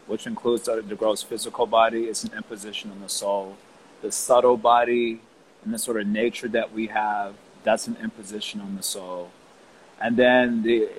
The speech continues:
life experiences we're to have in those bodies, gross and subtle bodies,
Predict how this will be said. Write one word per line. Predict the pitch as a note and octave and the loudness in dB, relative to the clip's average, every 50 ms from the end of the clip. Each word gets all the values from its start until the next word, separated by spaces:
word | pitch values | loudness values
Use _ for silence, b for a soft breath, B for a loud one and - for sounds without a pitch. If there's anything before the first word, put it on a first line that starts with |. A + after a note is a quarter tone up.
| - - - - - - | -16 -18 -20 -20 -4 2
life | - A#2+ B2+ A#2+ - | 6 6 6 6 4
experiences | B2+ G#2 - - - - B2+ C3 C3+ C3+ B2+ - B2+ A2 - | -2 -6 -6 -6 -2 -2 0 0 0 0 -2 -2 -4 -4 -2
we're | A2 A2 A2+ G#2 | -2 -2 -2 -2
to | - - | -4 -6
have | G#2 - A#2 A#2 A#2 G#2 A2 | -2 2 4 4 4 4 0
in | A2 G#2+ G#2 | -4 -8 -8
those | G#2+ G2+ G2+ G2 F2+ - - - - - | -8 -10 -12 -12 -12 -14 -14 -12 -2 2
bodies, | A2+ A#2 A#2+ A#2 A2 G2+ F#2 F#2+ G#2 - - - - | 4 4 4 4 2 -4 -10 -12 -14 -14 -16 -10 -6
gross | A2+ G#2+ G#2 - | -6 -6 -6 -6
and | G#2 G2+ | -10 -12
subtle | - G2+ F#2+ F#2+ F#2 | -12 -12 -12 -14 -10
bodies, | F2 F#2+ F#2 F#2+ F#2+ G2 A2 A2+ - | -8 -8 -8 -8 -10 -12 -14 -14 -14